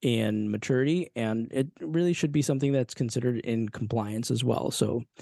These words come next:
um, the sooner that we see these in, in rolled out in frameworks, that would be great. Um, you guys would just be the only players in town. So, okay,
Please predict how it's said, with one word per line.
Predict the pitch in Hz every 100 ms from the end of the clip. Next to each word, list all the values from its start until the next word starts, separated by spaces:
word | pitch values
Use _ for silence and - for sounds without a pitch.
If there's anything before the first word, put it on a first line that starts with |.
| - - _
um, | 113 92 -
the | 143
sooner | 123 156 160 156
that | 117
we | 113
see | 123
these | 131 127 120
in, | 110
in | 101 107 104 - _ -
rolled | 135 127 127
out | 120 123
in | - 107
frameworks, | 104 120 110 143 262 - - - -
that | 120 139
would | 131
be | 117
great. | 101 104 - - - -
Um, | 143 101 98 -
you | 143
guys | 139 131
would | 120
just | 113 -
be | 117
the | 107
only | 110 110
players | 104 113 104 110 104
in | -
town. | - - 117
So, | - - 135 - _
okay, | 214 226 202 110 -